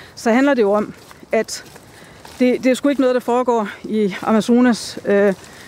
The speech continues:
eller, eller Antarktis. Det er ikke klima, som er den primære drivkraft i forhold til vores hjemlige biodiversitetskrise. Vi har, alt efter hvordan man læser rødlisten, når man tager dem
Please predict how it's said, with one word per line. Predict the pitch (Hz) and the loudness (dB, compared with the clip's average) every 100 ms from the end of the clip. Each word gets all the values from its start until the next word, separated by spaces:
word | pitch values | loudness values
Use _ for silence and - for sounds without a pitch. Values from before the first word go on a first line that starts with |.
| - - | -20 -4
eller, | 214 214 202 185 - - | 0 2 2 0 -6 -4
eller | 220 214 | 0 0
Antarktis. | 202 214 226 226 - | 0 -2 -2 -8 -2
Det | 214 | -2
er | |
ikke | 240 - - - - - | -2 -6 -20 -20 -18 -8
klima, | - 254 262 226 - - - | 0 2 2 0 -6 -20 -14
som | - 214 202 - - - - | -4 -2 -2 -4 -14 -20 -4
er | 214 | -4
den | 214 | 0
primære | 262 254 233 | 0 2 0
drivkraft | 226 247 240 220 | 0 -2 -2 -4
i | 214 | -4
forhold | 233 233 | -2 -2
til | 220 | -2
vores | 196 | -4
hjemlige | 220 240 262 220 | 0 0 0 0
biodiversitetskrise. | 233 233 208 - 233 - 226 226 - - - - - | -2 -2 -2 -2 -4 -2 -2 -2 -8 -14 -20 -16 -4
Vi | 240 | -2
har, | 233 269 233 - - - | 0 0 -2 -6 -18 -4
alt | 254 | 0
efter | 254 - | 0 -2
hvordan | 208 220 | -2 0
man | 247 | 0
læser | 233 262 233 | 2 0 0
rødlisten, | 214 233 233 - | -2 0 -2 -4
når | 208 | -2
man | 196 | -2
tager | 185 208 | 0 0
dem | 202 247 | 2 2